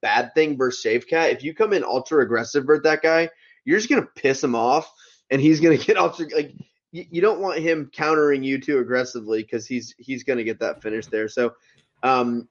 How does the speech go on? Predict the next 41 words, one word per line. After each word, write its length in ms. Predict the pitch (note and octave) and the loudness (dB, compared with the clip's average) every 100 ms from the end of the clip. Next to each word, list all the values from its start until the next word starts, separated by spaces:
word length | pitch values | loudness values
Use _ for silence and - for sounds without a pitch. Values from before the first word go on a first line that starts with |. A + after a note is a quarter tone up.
| C#3 | 0
I 160 | F3 | 4
like 180 | A3+ A3 | 4 4
Shave 240 | - E3 | 2 0
Cat 160 | - D#3+ | 2 0
a 40 | |
lot. 480 | A#2+ A2+ A2+ G#2 D#3+ - - | 0 -4 -8 -4 -6 -6 -6
Um, 380 | A#2+ A2 G#2 - | -4 -4 -6 -2
I 80 | C#3 | 2
like 200 | D#3+ D#3+ | 2 2
him 140 | C#3+ | 0
inside 400 | C#3 C#3 C#3+ C3 | 0 0 0 0
the 80 | A#2+ | 0
distance. 600 | A#2+ A#2+ E3 F3 - - _ _ | -2 -2 -6 -8 -14 -18 _ _
Um, 280 | B2 A2+ G#2+ | -4 -2 -4
I 80 | A#2 | -2
think 200 | C#3+ B2 | -2 2
that 200 | C3 - | 0 2
that's 200 | C3 - | -2 0
worth 200 | C#3 B2+ | 0 0
a 60 | |
stab. 260 | A2+ B2+ B2 | -2 0 0
He's 180 | C3+ B2 | -2 -2
never 300 | C#3+ D3 D#3 | 0 2 2
been 280 | B2+ C3 C3+ | 2 -2 -2
to 160 | C#3 | 0
a 40 | C3 | 0
decision. 500 | A2+ - A2+ C#3+ D3+ _ _ _ - | 0 -6 -6 -6 -8 _ _ _ -2
So 160 | C3+ | 2
I 120 | B2 | 4
don't 260 | B2 C3 - | 4 2 2
see 140 | - | 0
this 220 | A#2+ C3 - | 4 2 2
the 100 | B2 | -2
fight 320 | - C3 B2 | 2 0 0
that's 120 | B2 | -2
gonna 160 | D3 A#2+ | 0 2
get 160 | A#2+ | 2
him 80 | C3 | 2
there, 140 | C3+ | 2
the 100 | B2 | 0
thirty-four-year-old, 1040 | A#2 C3 B2 A#2+ B2+ B2 B2+ C3 C3+ C#3+ | 0 0 2 0 2 2 4 4 4 4